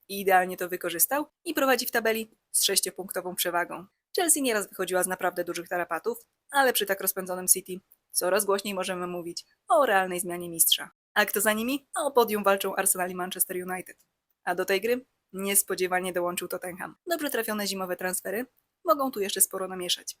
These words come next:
a miejsca w Lidze Mistrzeń są tylko trzy. Kto obejdzie się smakiem? Jedno jest pewne. Emocji w Women's Super League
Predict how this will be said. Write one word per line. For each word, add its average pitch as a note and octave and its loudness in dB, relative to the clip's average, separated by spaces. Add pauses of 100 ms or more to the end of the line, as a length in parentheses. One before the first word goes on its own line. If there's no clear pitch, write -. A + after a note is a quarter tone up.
(280)
a F#3 -2
miejsca F#3 2
w F3+ -6
Lidze F3+ -6
Mistrzeń C#4 0 (120)
są F#3+ 6
tylko F3 -4
trzy. - -4 (220)
Kto F#3+ -4
obejdzie F3+ 0
się F#3 2
smakiem? B3+ 0 (100)
Jedno A#3+ -2
jest G#3 6
pewne. - -4 (280)
Emocji G3 2
w - -10
Women's F#3+ 2
Super G3+ 6
League C4 -2